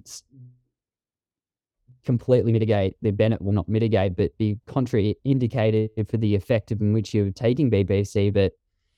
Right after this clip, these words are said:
if you're taking so-, uh, an injectable that has a trace amount, it might only be one percent. If you're taking an injectable that has a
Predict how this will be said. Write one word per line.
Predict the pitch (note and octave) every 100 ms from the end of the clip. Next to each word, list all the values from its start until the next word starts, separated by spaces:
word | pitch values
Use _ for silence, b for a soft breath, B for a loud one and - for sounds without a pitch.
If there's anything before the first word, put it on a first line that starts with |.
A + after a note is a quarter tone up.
| _ -
if | C3
you're | D3+ F3
taking | - G#3+ G#3 D3+
so-, | C#3+
uh, | C3 A2+ A2+ -
an | A2 A#2
injectable | G#2+ G#2+ A2+ - G#2 G2 F#2+
that | E2+
has | - A2+ G#2+
a |
trace | F#2+ - A#2 C3+
amount, | A#2 G2+ G#2 F#2+ F2+
it | A2+
might | C3 D#3
only | E3+ D#3+ C#3
be | A#2 G#2+ _ _
one | G#2 G#2 G#2+ G#2
percent. | F#2+ - A2 A#2+
If | G2+ A2+
you're | C#3
taking | G3+ - F#3 C3+
an | A2
injectable | G#2 A2 G#2 G2
that | G2+
has | A2+
a | G#2